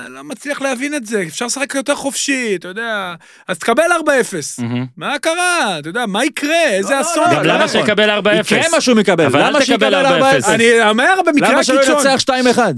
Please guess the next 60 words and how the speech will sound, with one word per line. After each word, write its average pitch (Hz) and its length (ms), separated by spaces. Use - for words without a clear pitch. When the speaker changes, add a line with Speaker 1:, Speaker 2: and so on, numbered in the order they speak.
Speaker 2:
לא, 135 80
לא, 180 60
Speaker 1:
במקרה 185 120
Speaker 2:
לא. 147 60
Speaker 3:
הפועל 294 400
ניצחה 294 320
Speaker 2:
אנחנו 277 100
Speaker 3:
במכבי 269 320
חי-, 269 160
את 214 120
Speaker 1:
ועוד - 240
Speaker 3:
מכבי 226 100
Speaker 1:
משהו, 220 100
Speaker 3:
חיפה. 185 120
Speaker 2:
אנחנו, 175 340
רגע, 202 100
Speaker 1:
החילופים, 302 220
Speaker 2:
רגע, 220 120
רגע, 214 160
אנחנו 160 180
Speaker 1:
ניהול 233 140
Speaker 2:
כולנו, - 160
Speaker 1:
המשחק. 202 220
Speaker 2:
אנחנו 143 120
Speaker 1:
רגע, 240 100
Speaker 2:
כולנו, 170 160
Speaker 1:
שנייה, 262 200
Speaker 2:
אני 170 160
Speaker 1:
החילופ-, 175 120
Speaker 2:
רוצה 208 240
שאתה 214 100
תמשיך 190 180
Speaker 1:
תקשיב, 180 180
Speaker 2:
לדבר, 175 120
Speaker 1:
תקשיב, 180 200
Speaker 2:
אנחנו 165 180
לא 185 60
Speaker 1:
הפלייאוף, 214 240
Speaker 2:
רבים 202 100
עם 190 60
רוני 190 180
לוי, 165 220
סע. 165 220
Speaker 1:
הפלייאוף 180 280
Speaker 2:
זה 185 60
נראה 160 120
Speaker 1:
העליון. 170 160
Speaker 2:
כאילו 202 120
אנחנו 180 180
רבים 180 220
עם 202 60
מישהו, 160 260
Speaker 1:
הפלייאוף, - 260
Speaker 2:
כולנו 180 240
אומרים 185 160
אותו 170 120
דבר, 131 180
סע. 113 40
Speaker 1:
הפלייאוף 190 380
העליון 185 460